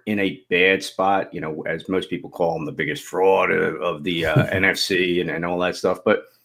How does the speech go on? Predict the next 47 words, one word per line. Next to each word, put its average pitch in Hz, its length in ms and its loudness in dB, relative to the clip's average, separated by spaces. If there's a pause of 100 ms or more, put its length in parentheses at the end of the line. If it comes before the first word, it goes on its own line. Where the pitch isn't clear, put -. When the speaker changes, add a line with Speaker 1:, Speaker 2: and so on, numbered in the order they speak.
(180)
Speaker 1:
you 131 60 4
know, 98 120 4
they're, 117 300 6
they're 123 140 6
still 131 380 6
a, 113 220 6
a 101 40 0
solid 104 420 4
playoff 95 440 2
team. 98 320 -2 (280)
They 139 220 4
could - 280 -2
get 160 200 8
as 151 140 4
high 113 340 4
as 120 180 0
the 90 120 -4
second - 540 -4
seed 110 560 -6
if 87 180 -6
things 95 340 -2
kind 95 200 0
of 82 100 -2
fall 95 260 4
their 92 180 4
way 90 260 2
with 85 180 -4
San 87 240 -4
Francisco - 640 -2
losses, 101 640 0
Dallas 95 540 0
wins, 92 400 -6
Eagles 95 400 -4
losses. 92 600 2 (380)
Uh, 90 160 4
there 90 160 2
is 104 260 2
some, 95 340 2
some 87 200 -4
spinning, 98 600 4
uh, 85 240 -2
of, 87 320 -2
of - 140 -6
some 90 180 -6
things. 95 260 -2
So 117 80 6
again, 117 380 4